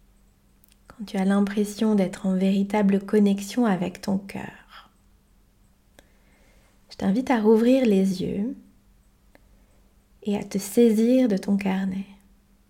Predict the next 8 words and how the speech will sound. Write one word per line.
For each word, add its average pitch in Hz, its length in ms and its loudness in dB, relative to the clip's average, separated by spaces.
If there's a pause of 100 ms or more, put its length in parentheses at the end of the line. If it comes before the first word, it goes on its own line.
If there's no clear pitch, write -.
(2750)
Je - 80 -16
vais 190 80 0
te 190 80 -10
poser 214 260 4
trois 214 360 -4
questions. 202 560 -6 (2000)
Et 190 100 0
l'idée, 185 680 2